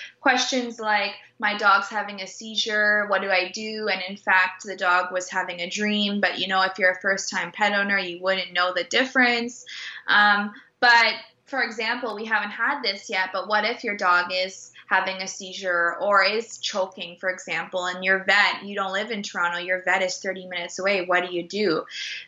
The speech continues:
Be-, being able to see the vet and have the vet see you, more importantly, and give instruction for you as to what to do in that moment of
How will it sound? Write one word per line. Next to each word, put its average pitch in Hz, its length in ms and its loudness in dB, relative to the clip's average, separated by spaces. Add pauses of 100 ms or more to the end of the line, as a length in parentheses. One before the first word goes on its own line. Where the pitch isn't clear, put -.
Be-, 247 300 6
being 294 360 4
able 269 200 4
to 214 140 -4
see 247 380 -2
the 220 200 2
vet 220 320 4
and 208 120 -6
have 202 220 2
the 196 140 -6
vet 214 260 0
see 196 400 -14
you, 254 220 -2
more 196 260 0
importantly, 185 600 -2
and 196 100 -10
give 214 200 0
instruction 220 760 0
for 208 140 -14
you 202 180 -8
as 185 180 -4
to 214 100 -10
what 185 220 0
to 202 120 -10
do 226 240 -8
in 214 120 -4
that 175 220 -2
moment 196 280 -6
of 175 200 -4